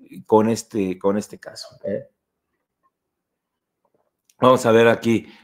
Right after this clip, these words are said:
Más tarde hay show, eh, con los monjes, dice, ah, exactamente.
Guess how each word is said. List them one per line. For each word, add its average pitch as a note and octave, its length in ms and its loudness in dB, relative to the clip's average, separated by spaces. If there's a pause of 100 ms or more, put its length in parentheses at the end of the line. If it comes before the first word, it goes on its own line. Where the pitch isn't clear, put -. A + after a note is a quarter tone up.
Más D3+ 280 0
tarde F3 260 8
hay E3+ 100 6
show, F3+ 640 2
eh, A#2 720 -4
con C3 160 0
los B2+ 100 -4
monjes, D3+ 460 -2
dice, C#3+ 640 -4
ah, C3+ 140 -4
exactamente. C#3+ 1000 -2